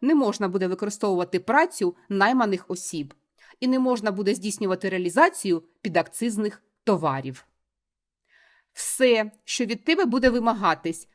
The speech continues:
то це відкрити в банку спецрахунок,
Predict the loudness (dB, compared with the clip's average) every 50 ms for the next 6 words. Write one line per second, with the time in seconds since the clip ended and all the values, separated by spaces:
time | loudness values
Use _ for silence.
0 | _ _ -8 -6 -4 -2 0 0 0 -2 -4 _ _ _ -8 -6 -6 -6 -4 0
1 | 2 2 2 4 4 2 2 4 6 6 6 6 4 0 -4 -2 0 0 0 0
2 | 0 0 -2 -2 0 4 6 6 6 6 4 2 -2 -4